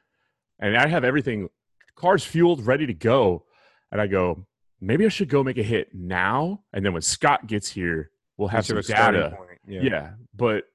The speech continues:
Speaker 1: I had the five thirty-six tune-up from the last outing, the eighth mile, which is the best eighth mile the car's ever done, loaded in the car. And I was like, "Hmm, I'll wait for Scott."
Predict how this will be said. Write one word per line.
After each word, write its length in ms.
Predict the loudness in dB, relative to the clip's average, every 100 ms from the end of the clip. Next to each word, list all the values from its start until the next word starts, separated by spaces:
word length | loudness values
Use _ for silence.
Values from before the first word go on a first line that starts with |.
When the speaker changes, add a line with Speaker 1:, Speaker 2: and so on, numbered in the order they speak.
| _
Speaker 1:
I 160 | 2 2
had 240 | 2 -2 -4
the 40 |
five 460 | -8 -2 0 0 -2
thirty-six 680 | -2 -2 -2 -4 -4 -6 -6
tune-up 440 | -4 -2 -2 -2
from 440 | -2 0 0 -2
the 80 | -4
last 360 | 0 0 0 0
outing, 540 | 0 0 -2 -6 -10 -16 _ _ _ _ -6
the 100 | 0
eighth 180 | 0 0
mile, 280 | -2 -2 -4
which 160 | -8
is 60 | -10
the 80 | -4
best 240 | -4 -2
eighth 140 | -6
mile 120 | -8 -8
the 60 |
car's 220 | -8 -8 -8
ever 120 | -8
done, 240 | -6 -6 -8 -18 -20 _ -4
loaded 340 | 2 2 2
in 100 | 0
the 80 | -2
car. 220 | 0 2
And 80 | 0
I 40 |
was 80 | 0
like, 180 | -2 -4 _ _ _ -10
"Hmm, 320 | -6 -6 -6 -8 -2
I'll 160 | 0 2
wait 160 | 0
for 100 | -2
Scott." 340 | -10 -12 -14